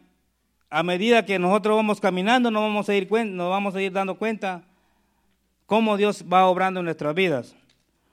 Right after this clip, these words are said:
Por lo menos cuando nosotros pasamos una lucha, un problema en nuestras vidas, no entendemos en el momento,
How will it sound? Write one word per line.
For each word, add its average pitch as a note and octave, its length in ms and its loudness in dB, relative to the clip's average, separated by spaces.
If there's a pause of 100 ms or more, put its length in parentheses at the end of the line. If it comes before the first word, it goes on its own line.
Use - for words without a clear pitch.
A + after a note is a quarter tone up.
(160)
Por E3+ 160 -2
lo F3+ 100 0
menos G3+ 280 0
cuando F3 300 -2
nosotros G3+ 680 -4 (680)
pasamos F#3+ 720 -4
una F#3+ 280 -4
lucha, G3+ 460 -2 (320)
un F3 160 -8
problema F#3+ 460 -2
en E3 60 -8
nuestras D#3+ 280 -6
vidas, G3 480 -2 (540)
no E3 120 -4
entendemos G3 600 -2
en E3 140 -4
el D#3+ 80 -4
momento, E3+ 640 -6